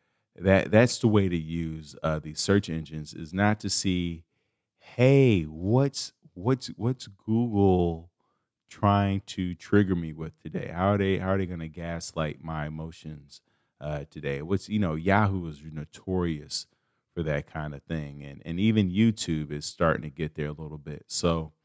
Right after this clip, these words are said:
if you go on any of these search engines, go in with an intention of, 'cause you're looking for something, and you're looking for something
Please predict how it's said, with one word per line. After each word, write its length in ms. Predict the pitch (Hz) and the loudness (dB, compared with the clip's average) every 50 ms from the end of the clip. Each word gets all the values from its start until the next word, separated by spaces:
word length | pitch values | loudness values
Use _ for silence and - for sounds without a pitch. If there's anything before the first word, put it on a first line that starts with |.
| _ _ _ _ _ _ _ _ _ _ | _ _ _ _ _ _ _ _ _ _
if 140 | - 87 - | -14 -2 2
you 120 | 110 120 | 4 6
go 140 | 120 123 117 | 6 6 6
on 120 | 117 104 95 | 6 4 4
any 240 | 98 104 107 104 | 4 4 4 4
of 80 | 104 95 | 2 2
these 180 | 98 98 95 - | 0 -2 -2 -2
search 360 | - - 101 104 104 - - | 2 4 4 4 4 2 -4
engines, 460 | 87 82 78 73 78 78 78 76 80 | -6 -6 -6 -6 -8 -8 -8 -10 -14
go 320 | 80 _ - 98 101 107 | -14 _ -4 0 2 2
in 140 | 110 110 101 | 2 2 2
with 180 | 95 98 92 - | 0 0 0 -2
an 100 | 92 87 | -6 -8
intention 580 | 85 82 - - - 92 92 82 - - 80 | -8 -10 -12 -8 -6 -6 -6 -6 -6 -6 -6
of, 200 | 78 76 76 76 - _ _ _ _ _ _ _ _ _ _ _ _ _ | -4 -6 -6 -8 -10 _ _ _ _ _ _ _ _ _ _ _ _ _
'cause 180 | _ 107 95 85 | _ 4 4 6
you're 120 | 90 85 | 4 2
looking 540 | 80 82 90 95 104 127 139 - - 117 101 | 2 0 -2 4 6 6 6 6 4 2 2
for 180 | 87 - - 82 | 2 -2 -8 -8
something, 560 | - - - 82 76 71 - 73 71 73 78 | -6 -6 -4 -6 -6 -8 -10 -14 -14 -12 -8
and 140 | 82 87 87 | -6 -4 -4
you're 100 | 85 87 | -2 -2
looking 400 | 92 98 107 104 104 - 98 90 | 4 4 4 4 4 0 -4 -4
for 160 | - - 87 | -4 -8 -8
something 680 | - - - 82 80 78 - - 80 78 73 73 73 | -6 -6 -6 -6 -8 -8 -10 -10 -10 -10 -10 -12 -16